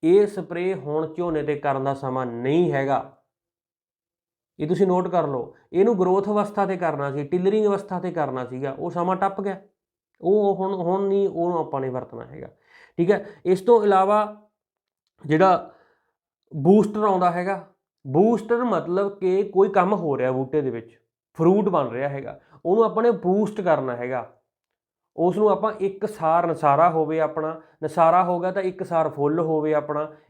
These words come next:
ਇੱਕਸਾਰ ਫੁੱਲ ਹੋ ਗਿਆ ਤਾਂ ਉਸ ਤੋਂ ਬਾਅਦ ਇੱਕਸਾਰ ਮਿਲਕਿੰਗ ਅਵਸਥਾ ਹੋਵੇ। ਕੁਛ ਵੀ ਕੰਮ ਹੋ ਰਿਹਾ ਰੀਪ੍ਰੋਡਕਟਿਵ ਫੇਜ਼ ਦੇ ਵਿੱਚ ਤਾਂ ਆਪਾਂ ਉਹਨੂੰ ਬੂਸਟ ਕਰਨਾ ਹੈਗਾ। ਉਹਦੇ ਵਿੱਚ ਅੱਠ ਸੋਲਾਂ ਉਨਤਾਲੀ, ਥੋੜ੍ਹੀ ਜਿਹੀ ਨਾਈਟ੍ਰੋਜਨ ਆ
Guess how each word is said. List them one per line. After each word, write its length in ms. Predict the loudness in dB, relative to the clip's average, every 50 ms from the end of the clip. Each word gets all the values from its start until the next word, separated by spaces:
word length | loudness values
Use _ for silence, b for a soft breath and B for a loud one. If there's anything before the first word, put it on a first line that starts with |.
| B
ਇੱਕਸਾਰ 380 | -8 -8 -8 -2 2 2 2 2
ਫੁੱਲ 260 | 2 -2 -2 -2 -2
ਹੋ 180 | -2 -2 -2 -2
ਗਿਆ 120 | -2 -2
ਤਾਂ 120 | -2 -2 -6
ਉਸ 100 | -6 -6
ਤੋਂ 140 | -4 -2
ਬਾਅਦ 120 | -2 -2 -2
ਇੱਕਸਾਰ 380 | -4 -6 -4 0 2 2 2
ਮਿਲਕਿੰਗ 400 | 2 0 -2 -2 -2 -4 -4 -2
ਅਵਸਥਾ 340 | 0 -2 -2 -2 -2 -4 -2
ਹੋਵੇ। 260 | -2 -2 -6 -6 -8 -14 b b b b b b _
ਕੁਛ 260 | -2 0 0 0 -2
ਵੀ 220 | -2 -2 -2 -4 -2
ਕੰਮ 280 | 0 0 0 0 0
ਹੋ 240 | -2 0 0 0 2
ਰਿਹਾ 200 | 2 2 0 0
ਰੀਪ੍ਰੋਡਕਟਿਵ 540 | 0 -2 -4 -2 0 0 0 0 -2 -6 -6
ਫੇਜ਼ 320 | -4 -4 -4 -4 -4 -4
ਦੇ 100 | -6 -4
ਵਿੱਚ 260 | -4 -4 -6 -8 -6
ਤਾਂ 100 | -4 -6
ਆਪਾਂ 200 | -4 -2 -2 -2
ਉਹਨੂੰ 400 | -2 0 0 0 -2 -2 -6 -12 B B B B -10
ਬੂਸਟ 480 | 0 2 4 4 4 2 0 -2 -4
ਕਰਨਾ 340 | -2 0 0 0 0 -2 -6
ਹੈਗਾ। 360 | -6 -6 -2 -2 -2 -2 -2 B B -16 B
ਉਹਦੇ 180 | -2 2 4 4
ਵਿੱਚ 180 | 4 4 2 -2
ਅੱਠ 320 | 2 2 2 2 2 -6
ਸੋਲਾਂ 380 | -8 -6 -4 -4 -2 -2 -2 -2
ਉਨਤਾਲੀ, 520 | -4 -6 -6 -4 -4 -4 -4 -4 -8 -14 -18 _ _ _ _ _ _ _ _ _ _ _
ਥੋੜ੍ਹੀ 520 | -2 0 0 2 2 2 2 2 2 2 -2
ਜਿਹੀ 160 | -2 -2 -2
ਨਾਈਟ੍ਰੋਜਨ 560 | 0 0 -2 -2 -2 -2 -4 -2 -2 -2 -4
ਆ 100 | -6 -8